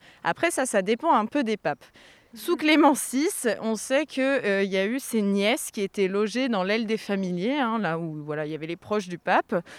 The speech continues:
Donc elles ont logé un peu i-, aussi, euh, ici, hein. Il y a la reine Jeanne, quand elle a vendu la ville d'Avignon à Clément six, elle est venue dans le palais, hein, euh, donc il, il l'a reçue. Et puis il y a eu aussi Catherine de Sienne,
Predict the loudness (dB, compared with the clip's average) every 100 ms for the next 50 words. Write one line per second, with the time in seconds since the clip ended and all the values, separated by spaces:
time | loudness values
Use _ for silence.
0 | -18 -8 -4 0 0 0 0 2 2 2
1 | 0 0 0 -4 -6 -6 -8 -8 -8 -8
2 | -10 -8 -6 -8 -8 -12 -6 -2 0 -2
3 | -4 -14 -20 -20 -8 0 2 6 4 4
4 | 2 2 -2 0 2 2 0 -4 -2 0
5 | 0 2 2 2 -2 -2 -4 -4 -2 -4
6 | -4 -4 -4 -4 -4 -6 -6 -6 -4 -4
7 | -4 -4 0 2 2 0 -2 -4 -4 -4
8 | -2 0 -2 -4 -6 -6 -6 -6 -10 -8
9 | -8 -8 -10 -16 -20 -20 -6 -2 2 2
10 | 2 0 0 0 0 -2 0 0 -2 -10
11 | -20 -2 0 0 -2 -2 0 0 2 2
12 | 2 -2 -4 -4 -4 0 0 -2 -4 -2
13 | -2 -6 -2 -2 -2 _ -16 -8 0 0
14 | 0 -2 -6